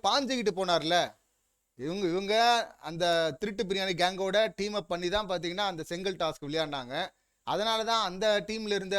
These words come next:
அருணும் சௌந்தர்யாவும் பாத்தீங்கன்னா எடுத்துட்டு வந்து கல்லை இவங்க டீம் போட்டாங்க. "இப்படி சேர்ந்து தானடா ஆடுனீங்க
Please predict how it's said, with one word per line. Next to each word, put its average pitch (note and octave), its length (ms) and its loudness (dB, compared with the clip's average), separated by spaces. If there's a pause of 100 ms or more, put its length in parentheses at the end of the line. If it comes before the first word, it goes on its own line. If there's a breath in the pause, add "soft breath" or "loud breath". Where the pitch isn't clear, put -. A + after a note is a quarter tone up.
அருணும் G3 500 2
சௌந்தர்யாவும் F3 560 -4
பாத்தீங்கன்னா D#3+ 340 -4
எடுத்துட்டு D#3+ 240 -6
வந்து D#3 100 -8
கல்லை F3 320 -2
இவங்க E3 160 -4
டீம் E3 260 -6
போட்டாங்க. B2+ 380 -6 (840)
"இப்படி G#3 160 -4
சேர்ந்து B3 380 2
தானடா A#3 320 4
ஆடுனீங்க F#3+ 400 2